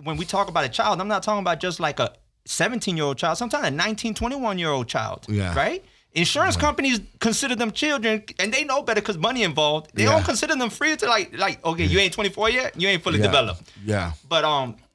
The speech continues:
Speaker 1: but so, so the, the, the, that's one thing that's happening. The
Speaker 2: Wait,
Speaker 1: oth-
Speaker 2: hold on, hold on, hold on, hold on,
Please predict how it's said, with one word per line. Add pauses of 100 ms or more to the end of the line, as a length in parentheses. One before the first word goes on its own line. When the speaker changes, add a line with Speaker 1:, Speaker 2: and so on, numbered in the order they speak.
(160)
Speaker 1:
but
so,
so
the,
the,
the, (580)
that's
one
thing
that's
happening. (180)
The
Speaker 2:
Wait,
Speaker 1:
oth-
Speaker 2:
hold
on,
hold
on,
hold
on,
hold
on,